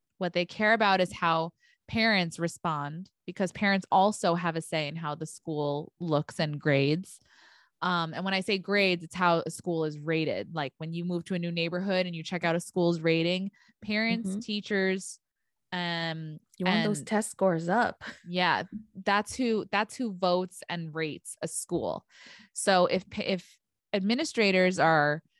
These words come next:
Speaker 1: pushing back on parents saying to discipline your children, and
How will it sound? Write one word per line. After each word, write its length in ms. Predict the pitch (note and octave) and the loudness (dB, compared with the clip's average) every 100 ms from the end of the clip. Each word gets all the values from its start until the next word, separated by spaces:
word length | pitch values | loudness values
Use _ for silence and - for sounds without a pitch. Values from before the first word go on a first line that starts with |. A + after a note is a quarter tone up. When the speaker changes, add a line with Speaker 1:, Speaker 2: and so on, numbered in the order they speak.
| _ - | _ -4
Speaker 1:
pushing 280 | G#3 F#3+ F3+ | -2 -2 -2
back 200 | E3 D#3+ | -2 -2
on 140 | D#3+ | -4
parents 360 | E3 D#3+ D#3+ E3+ | -4 -6 -6 -6
saying 220 | D#3+ D#3 | -6 -4
to 60 | E3 | -4
discipline 640 | D#3+ D#3+ D#3 E3+ D3+ D3+ - | -4 -4 -6 -4 -4 -4 -10
your 160 | E3 D#3+ | -6 -4
children, 580 | - D3+ D#3 D#3 D#3+ | 0 0 2 0 0
and 460 | F3 F3 D#3 D3 D3+ | -2 -4 -4 -6 -10